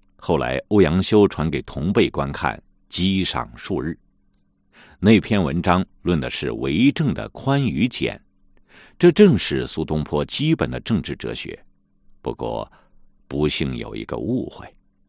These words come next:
欧阳修对此文章的内容与风格之美十分激赏，以为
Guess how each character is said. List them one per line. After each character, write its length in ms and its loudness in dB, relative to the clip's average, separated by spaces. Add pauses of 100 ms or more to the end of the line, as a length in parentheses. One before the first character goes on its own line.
(960)
欧 160 12
阳 240 8
修 280 6
对 200 4
此 160 -2
文 240 2
章 160 0
的 100 4
内 160 2
容 180 0
与 120 2
风 320 0
格 260 -2
之 160 0
美 240 -2
十 340 -2
分 220 2
激 180 0
赏， 320 -8 (200)
以 120 -4
为 240 -4